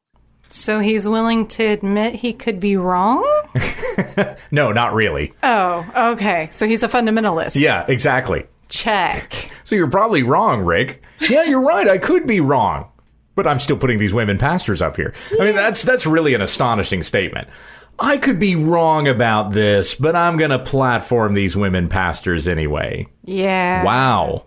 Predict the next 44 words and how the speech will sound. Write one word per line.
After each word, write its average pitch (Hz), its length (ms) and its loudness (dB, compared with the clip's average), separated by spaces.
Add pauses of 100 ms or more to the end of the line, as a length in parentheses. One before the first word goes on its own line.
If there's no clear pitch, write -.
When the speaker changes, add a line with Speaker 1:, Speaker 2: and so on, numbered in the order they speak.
Speaker 1:
That's, - 440 -4
that's 302 260 -2
a 427 60 2
scary 214 360 0
place 190 300 -2
to 160 60 -10
be. 170 340 -4
Speaker 2:
Yeah. 131 440 2 (140)
I 135 80 0
mean, 175 140 2
it's 156 200 0
extremely 170 600 2
arrogant. 87 540 0
Speaker 1:
It 240 300 0
is. 180 720 -2 (500)
Speaker 2:
First 214 320 0
of 131 120 0
all, 110 280 2
you, 123 380 2
you 127 200 2
don't 120 520 2
really 123 340 2
think 123 240 0
you're 90 100 0
wrong. 95 500 0 (140)
You 139 240 2
think 160 460 0
you're 127 160 2
doing 107 320 0
the 87 80 0
right 87 260 0
thing. - 380 -4
Speaker 1:
Mm-hmm. 226 600 0
You're 240 160 2
just 220 220 -2
wanting 202 280 0
other 196 280 0
people 190 300 -2
to - 120 -6
think 165 280 -6
they 165 120 0
may 160 180 -4
be 151 140 -6
wrong. 147 380 -8